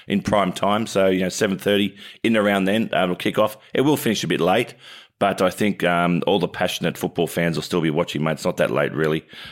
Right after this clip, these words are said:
They used to do that in cricket, mate. The, the Perth Test match, which was where the signs were the cheapest to advertise, that came back into Sydney and Melbourne markets prime time, um, and made them the most money. So,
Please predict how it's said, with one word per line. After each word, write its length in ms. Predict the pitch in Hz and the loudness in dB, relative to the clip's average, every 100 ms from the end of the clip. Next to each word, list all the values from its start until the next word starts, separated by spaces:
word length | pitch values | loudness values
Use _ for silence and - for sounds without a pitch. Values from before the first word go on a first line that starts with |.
| - | -4
They 80 | - | -2
used 120 | 127 | 0
to 60 | 156 | 2
do 80 | |
that 160 | 123 113 | 2 2
in 120 | 90 | 0
cricket, 320 | - 120 113 | -2 -2 0
mate. 280 | 90 82 78 | 0 0 0
The, 360 | 87 87 80 - _ - | 2 2 2 -4 _ -10
the 80 | |
Perth 340 | - 110 113 - | -4 2 2 2
Test 240 | 98 - | -2 0
match, 320 | 87 87 - - | 0 -2 -2 -6
which 200 | 87 - | -6 -2
was 320 | 82 78 - _ - | -2 -2 -8 _ -6
where 140 | 92 | -4
the 80 | 85 | -2
signs 400 | - 104 107 104 | -2 0 2 0
were 80 | 92 | -2
the 60 | |
cheapest 500 | 80 - 101 87 85 | -2 -2 0 -2 -2
to 100 | - | 0
advertise, 600 | 87 92 87 78 78 92 - - - - | 0 0 0 2 2 0 -8 -20 -14 -6
that 160 | 98 | -4
came 220 | - 98 | -2 0
back 220 | 87 85 92 | 0 0 -2
into 320 | 82 - 85 | -4 -2 -2
Sydney 280 | - 90 85 | -2 -4 -2
and 80 | 80 | 0
Melbourne 220 | 78 76 | 0 0
markets 320 | 80 78 80 | -2 -4 -6
prime 260 | - 87 76 | -4 -4 -2
time, 280 | 78 90 101 - - - | -2 -2 -4 -12 -20 -10
um, 140 | - 82 | -4 -2
and 120 | 82 | 0
made 140 | 90 87 | 2 0
them 60 | |
the 60 | 80 | 0
most 260 | 82 76 | 0 0
money. 240 | 90 95 73 | 0 0 -2
So, 360 | - 85 80 | 0 2 2